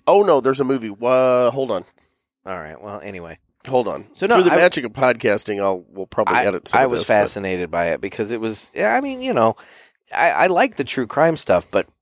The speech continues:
Speaker 2: it probably wasn't good for me to watch right before bed.
Speaker 1: No.
Speaker 2: So instead I had to watch, you know, Wile E. Coyote get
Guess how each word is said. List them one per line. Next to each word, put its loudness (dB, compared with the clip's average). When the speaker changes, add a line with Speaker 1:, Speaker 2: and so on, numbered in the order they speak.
Speaker 2:
it -14
probably -2
wasn't -6
good -12
for -14
me -10
to -10
watch -4
right -4
before -8
bed. -2
Speaker 1:
No. -2
Speaker 2:
So 4
instead 4
I 6
had 2
to 2
watch, 2
you -2
know, 0
Wile 4
E. -2
Coyote 0
get -2